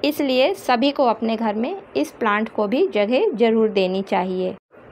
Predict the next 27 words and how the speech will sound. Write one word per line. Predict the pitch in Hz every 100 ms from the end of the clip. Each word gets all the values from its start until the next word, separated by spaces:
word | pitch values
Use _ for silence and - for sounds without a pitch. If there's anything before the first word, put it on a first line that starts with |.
| - - -
अगला | 233 247 294 359
शुभ | 330 277
पौधा | - 233 226 240
हमारा | 233 220 240 370
वास्तु | 240 220 - 294
के | 302
हिसाब | 277 247 226 208
से | - 349
जेट | 349 190 220 220
प्लांट | 214 196 196 -
है, | 202 226 - - - -
जिसे | 208 247 330
कि | 330 349 466 -
कुबेर | 262 233 262 311
के | - 302
पौधे | 254 214 233
के | 247 285
नाम | 240 214 220
से | 240
भी | 233 240
लोग | 233 330 -
जानते | 220 202 196 -
हैं। | 208 214 226 - - - - -
फ्रेंड्स, | - 269 339 403 330
वास्तु | 269 254 262 339
के | 330
अनुसार | 311 240 233 240 254